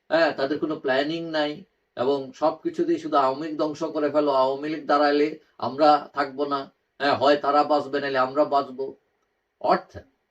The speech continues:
দেশে যে শৃঙ্খলা, দেশের যে ঐক্য, সেটা ধ্বংসের পথে, উন্নয়ন ধ্বংসের পথে।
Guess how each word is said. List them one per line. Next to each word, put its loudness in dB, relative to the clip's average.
দেশে 8
যে 0
শৃঙ্খলা, -4
দেশের 2
যে 0
ঐক্য, -4
সেটা 4
ধ্বংসের -2
পথে, -4
উন্নয়ন -2
ধ্বংসের -2
পথে। -20